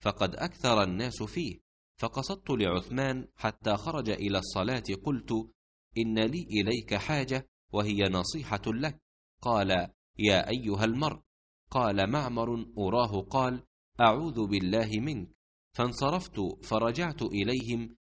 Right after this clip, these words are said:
إذ جاء رسول عثمان فأتيته فقال: "ما نصيحتك؟" فقلت: "إن الله سبحانه بعث محمدا صلى الله عليه وسلم بالحق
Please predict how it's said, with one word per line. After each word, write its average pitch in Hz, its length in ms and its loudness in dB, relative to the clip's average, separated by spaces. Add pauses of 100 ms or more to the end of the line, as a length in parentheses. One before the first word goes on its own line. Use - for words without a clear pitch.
(100)
إذ 120 180 0
جاء 156 360 0
رسول 107 440 0
عثمان 117 640 -2 (100)
فأتيته 110 800 -2
فقال: 110 640 0 (340)
"ما 147 260 0
نصيحتك؟" 101 720 -4 (460)
فقلت: 120 460 0 (560)
"إن 113 180 0
الله 104 420 2
سبحانه 120 720 -2
بعث 113 380 -2
محمدا 110 720 -2
صلى 101 340 0
الله 101 440 2
عليه 98 420 2
وسلم 98 600 -2
بالحق 92 420 -2